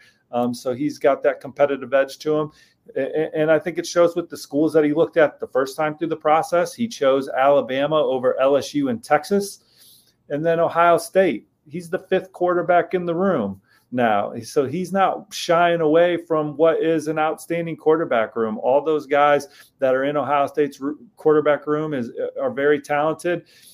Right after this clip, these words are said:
He could have chose U S C, which is a pretty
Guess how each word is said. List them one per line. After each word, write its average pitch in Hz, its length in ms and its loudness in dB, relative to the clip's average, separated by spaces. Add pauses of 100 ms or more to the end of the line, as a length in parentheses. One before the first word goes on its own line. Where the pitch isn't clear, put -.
(160)
He 160 100 -8
could 196 140 -2
have 190 100 0
chose 185 320 0
U 190 160 0
S 170 160 2
C, 202 220 -2
which 147 240 0
is 143 100 -8
a 147 60 -4
pretty 165 500 -4